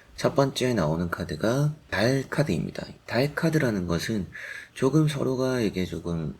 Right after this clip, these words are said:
안 맞는 성향, 또 다툴 수 있는, 어, 이런 얘기를 좀 하는 부분입니다. 그래서 두 사람이 뭐 성격적으로 좀 안 맞는 게 있을 수도 있고요. 어, 싸우는 부분들이 있을 수도 있겠죠.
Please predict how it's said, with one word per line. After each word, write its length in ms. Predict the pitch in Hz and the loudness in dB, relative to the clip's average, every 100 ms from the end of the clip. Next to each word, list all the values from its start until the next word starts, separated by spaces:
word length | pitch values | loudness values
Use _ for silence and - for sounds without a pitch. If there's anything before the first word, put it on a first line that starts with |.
| - | -4
안 160 | 85 | 0
맞는 360 | 95 123 135 135 | 2 2 2 -2
성향, 440 | - 117 143 143 - _ _ _ _ _ | -2 0 2 2 -2 _ _ _ _ _
또 180 | - - | -12 -6
다툴 380 | - - 165 156 | -6 0 2 2
수 160 | - | 2
있는, 400 | 78 78 98 143 156 - _ _ - | 2 2 0 -2 -6 -14 _ _ -8
어, 80 | |
이런 300 | 60 85 123 | 0 0 2
얘기를 280 | 98 73 82 | 0 -2 -2
좀 160 | 78 78 | -2 -2
하는 260 | 101 110 | -2 -4
부분입니다. 580 | 101 101 90 62 67 - - - - - - - | -6 -4 -4 -4 -6 -8 -14 -20 -20 -20 -20 -8
그래서 160 | 85 | -6
두 120 | 87 87 | -2 2
사람이 580 | 117 117 104 127 95 - _ _ _ | 4 4 2 0 -2 -10 _ _ _
뭐 140 | - - | -8 -2
성격적으로 580 | - 143 190 - 202 180 | 0 2 2 4 4 4
좀 180 | 170 | 2
안 140 | 95 78 | 2 2
맞는 300 | 98 110 104 | 0 0 0
게 80 | 76 | 0
있을 240 | 73 98 | 0 -4
수도 200 | - 98 | -2 -2
있고요. 520 | 76 - 76 64 110 - | -2 -4 -8 -8 -12 -16
어, 140 | - - | -16 -10
싸우는 560 | - 120 208 196 160 | 2 4 6 4 2
부분들이 400 | 131 120 110 78 | 0 -2 -2 -2
있을 240 | 65 - 92 | -4 -4 -6
수도 220 | - - | -6 -8
있겠죠. 520 | - 87 - - 71 | -6 -6 -8 -10 -12